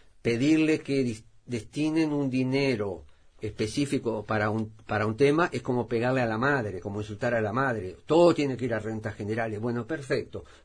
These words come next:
todo va a rentas, pero cuando tú tenés algo que contamina, por ejemplo,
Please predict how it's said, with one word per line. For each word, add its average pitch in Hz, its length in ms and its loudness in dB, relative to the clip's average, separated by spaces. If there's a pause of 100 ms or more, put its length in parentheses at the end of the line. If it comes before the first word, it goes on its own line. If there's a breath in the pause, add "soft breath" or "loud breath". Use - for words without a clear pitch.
todo 175 240 6
va 143 80 6
a 120 40 2
rentas, 113 280 -4
pero 120 300 -2 (440 soft breath)
cuando 123 380 2
tú 190 160 4
tenés 143 420 2
algo 120 480 2
que 107 160 -4
contamina, 113 960 0
por 95 160 -6
ejemplo, 113 560 -4